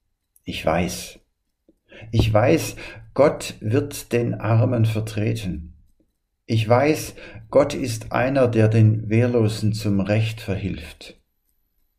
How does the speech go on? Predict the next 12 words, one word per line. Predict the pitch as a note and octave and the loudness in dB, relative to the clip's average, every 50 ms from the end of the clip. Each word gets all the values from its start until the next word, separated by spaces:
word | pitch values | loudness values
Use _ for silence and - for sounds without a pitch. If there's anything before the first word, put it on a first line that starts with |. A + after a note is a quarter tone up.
| _ _ _ _ _ _ _ _ _ _ _ | _ _ _ _ _ _ _ _ _ _ _
Da | - - G#2+ G2 | -6 -4 -4 -4
steht | - - - G#2 G2 - - | -2 0 2 2 2 2 2
nicht, | G2+ A2 A2+ A2+ A2 - - - - - - _ _ _ _ _ _ _ _ _ _ _ _ _ _ | 4 4 4 4 2 -2 -6 -12 -16 -18 -20 _ _ _ _ _ _ _ _ _ _ _ _ _ _
"Ich | - G#2 G#2 - | -6 -6 -4 0
hoffe, | - B2 - - C3+ A#2+ A2+ A2 - - | 0 0 0 2 0 -2 -2 -2 -8 -12
es | - - - - - | -10 -10 -8 -6 -2
wird | G2+ G2 F#2+ - | -4 -4 -4 -4
so | - G2 F2+ | -6 -6 -4
sein." | F2+ F#2 F#2 F2 E2+ E2 D#2+ D#2 D2+ - - - _ _ _ _ _ _ _ _ _ _ _ _ _ _ _ _ - | -2 -2 -2 -2 -2 -4 -6 -10 -14 -18 -20 -20 _ _ _ _ _ _ _ _ _ _ _ _ _ _ _ _ -6
Es | B2 A#2+ A2+ C3 | -4 -4 0 0
heißt | C3 B2+ C3 A#2+ A2+ - - - | 0 0 0 -2 -4 -8 -6 -2
nicht, | B2+ C#3+ D3+ D3 - - - - - - - - - - | 0 2 2 2 0 -4 -10 -12 -12 -14 -14 -12 -12 -12